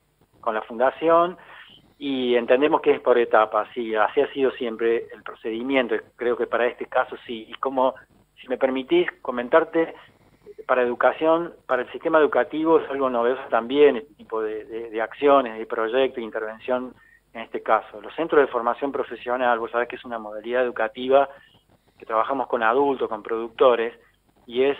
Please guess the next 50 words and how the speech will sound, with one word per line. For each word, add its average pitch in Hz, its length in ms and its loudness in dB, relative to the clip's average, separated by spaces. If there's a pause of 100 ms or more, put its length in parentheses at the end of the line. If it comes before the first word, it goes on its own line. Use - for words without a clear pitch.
(120)
este, 101 760 -14 (220)
no 147 100 -8
es 147 60 -6
común 143 320 2
que 135 100 -8
sucedan 113 400 -8
estas 110 220 -16
cosas. - 300 -16
Entonces 117 360 -12
yo 127 100 -8
creo 139 260 4
que 123 220 -4 (440)
ahí 131 320 -2
el 127 100 2
gobierno, 135 640 2
educación, 131 600 -2
y 120 60 -4
esto 120 140 -4
lo 110 80 0
hemos 113 140 -10
estado 117 200 -2
hablando 120 340 -2
con, 104 320 -10
con 107 160 -14
los 95 100 -20
directivos, 147 640 0 (800)
eh, 117 60 -16 (200)
ve-, - 180 -10 (140)
hay 131 120 2
que 143 100 -2
ver 151 160 4
el 147 60 0
potencial 131 480 0
que 131 80 -2
tenemos 127 300 -4
los 117 120 -6
centros 127 240 -4
de - 60 -10
formación 113 380 -10
profesional 117 440 -8
en 120 60 -4
la 107 60 -6
provincia. 110 480 -12
Tenemos 120 280 -14
mucho 143 340 -4
potencial 113 460 -10
para 110 160 -4
hacer 120 180 -8
estas - 220 -14
cosas, 107 420 -8